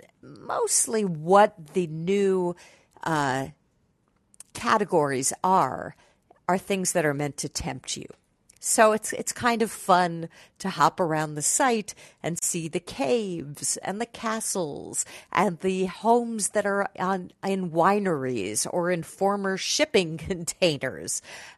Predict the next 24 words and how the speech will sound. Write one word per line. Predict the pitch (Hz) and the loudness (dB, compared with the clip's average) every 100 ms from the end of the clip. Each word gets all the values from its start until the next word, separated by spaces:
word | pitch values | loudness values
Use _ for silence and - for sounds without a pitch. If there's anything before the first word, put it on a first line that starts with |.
| - | -2
uh, | 160 165 131 - | 2 4 4 2
or | 190 185 185 | 4 6 8
on | 180 190 151 | 6 2 -2
ranches | 185 220 233 - 147 - - | 2 2 0 -4 -4 -6 -6
or | 135 160 | -6 -4
on | 175 | -6
farms. | 170 - 165 190 165 131 - | -8 -4 0 0 -2 -4 -8
I | 135 | -8
mean, | 160 160 | -6 -6
there's | 160 160 | -6 -8
just | - 233 - | -8 -6 -4
such | - - 285 320 - | -2 -2 -2 -4 -4
a | 170 | -4
variety | 139 147 143 180 220 175 127 - - - - | -4 -4 -4 -2 0 -2 -4 -10 -16 -20 -10
of | - 147 - | -8 -4 0
options. | 180 196 - - - - - - _ _ _ - - _ - _ _ - | 0 0 -4 -8 -10 -12 -12 -12 _ _ _ -20 -20 _ -20 _ _ -6
They | 240 - | -4 2
are | 330 381 | 4 4
doing | 294 262 220 | 0 0 0
something | 190 190 170 - 156 | 0 2 0 -2 -2
which | 147 151 - | -2 -2 -2
worries | - - - - - | -6 -6 -8 -8 -10
me, | - - | -12 -12
though. | - - | -8 -8